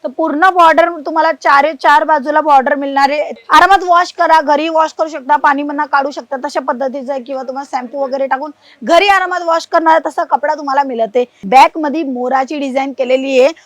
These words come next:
तुम्ही ह्याच्यामध्ये चांगलं असं बोट नेक शिवू शकता, किंवा तुम्हाला प्रिन्सेस कट पाहिजे असेल तशा पद्धतीचं लुक क्रिएटिव्ह येणार आहे.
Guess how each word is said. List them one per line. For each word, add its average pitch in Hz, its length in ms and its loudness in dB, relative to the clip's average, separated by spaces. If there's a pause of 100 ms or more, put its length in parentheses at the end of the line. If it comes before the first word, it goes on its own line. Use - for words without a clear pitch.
(140)
तुम्ही 302 240 -2
ह्याच्यामध्ये 302 500 0
चांगलं 277 360 0
असं 277 240 -8
बोट 247 260 0
नेक 302 220 -6
शिवू 285 260 -8
शकता, 269 380 0
किंवा 269 280 -2
तुम्हाला 269 280 2
प्रिन्सेस 269 500 -6
कट 320 240 -4
पाहिजे 277 240 -2
असेल 262 340 -2
तशा 269 180 -4
पद्धतीचं 269 520 -6 (360)
लुक 330 300 0
क्रिएटिव्ह 349 460 -2
येणार 320 200 2
आहे. 311 220 0